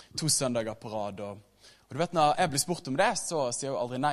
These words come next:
til å få en mulighet til å kunne få lov til å dele. Men mer enn at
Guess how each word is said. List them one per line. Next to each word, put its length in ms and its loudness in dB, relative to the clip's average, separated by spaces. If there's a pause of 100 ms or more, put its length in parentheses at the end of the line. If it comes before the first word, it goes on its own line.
til 80 -14
å 60 -18
få 100 -10
en 80 -6
mulighet 300 -8
til 80 -20
å 0 -
kunne 160 -16
få 80 -14
lov 100 -12
til 220 -12
å 20 -
dele. 300 0 (580)
Men 220 0
mer 240 6
enn 160 2 (100)
at 220 -10